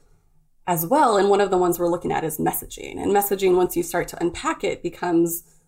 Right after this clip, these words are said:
really complex. And, you know, there's kind of this larger category of communication, and we wanna, you know, be able to recommend when you're using, you know, a tooltip versus a modal window.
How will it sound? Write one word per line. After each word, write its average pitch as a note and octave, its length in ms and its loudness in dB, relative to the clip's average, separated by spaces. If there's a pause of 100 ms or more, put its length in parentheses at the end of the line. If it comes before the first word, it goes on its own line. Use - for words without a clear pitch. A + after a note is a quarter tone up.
(220)
really C4+ 280 4
complex. - 640 0
And, E3+ 160 2
you E3+ 80 2
know, E3 140 0
there's E3+ 180 -4
kind F3+ 160 2
of E3 80 -2
this E3+ 160 0
larger E3+ 240 0
category E3 480 -2
of E3 140 -8
communication, G3+ 880 0
and F3 60 0
we E3+ 80 0
wanna, E3 400 -4
you F#3+ 100 -6
know, D#3+ 300 -6 (420)
be G#3 80 4
able F#3+ 160 4
to F3+ 80 4
recommend E3+ 540 2
when E3 200 0
you're E3 140 0
using, D#3 580 -6
you - 120 -12
know, - 80 -14
a - 200 -16
tooltip C4+ 580 -4
versus D#3+ 440 -8
a E3 60 -6
modal G3 420 -2
window. F3 640 -2